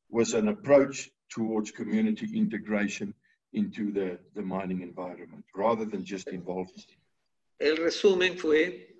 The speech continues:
Speaker 2: que el, el pensarlo en términos de integración de comunidades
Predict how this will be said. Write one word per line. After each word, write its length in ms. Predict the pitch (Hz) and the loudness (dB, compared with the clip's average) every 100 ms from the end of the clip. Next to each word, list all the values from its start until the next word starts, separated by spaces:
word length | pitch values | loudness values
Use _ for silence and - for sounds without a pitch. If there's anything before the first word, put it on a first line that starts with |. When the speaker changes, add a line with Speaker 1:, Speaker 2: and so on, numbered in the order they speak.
| - | -12
Speaker 2:
que 680 | 127 127 127 123 123 120 - | -2 2 4 4 2 0 -4
el, 400 | - 127 123 120 | -2 0 2 0
el 460 | 113 123 123 120 120 - - _ | 2 4 4 2 -4 -12 -20 _
pensarlo 640 | 131 123 - 175 180 180 175 | -4 -2 2 4 8 6 4
en 240 | 139 127 | -2 2
términos 480 | 156 165 160 156 151 | 2 2 0 4 6
de 320 | 156 170 - - - _ - | 6 4 -6 -20 -20 _ -8
integración 760 | 131 123 127 123 120 165 165 156 | -6 2 4 4 4 4 4 2
de 80 | 143 | 0
comunidades 1040 | 135 131 123 135 156 123 131 143 - - | -2 -2 2 4 6 6 6 2 -6 -14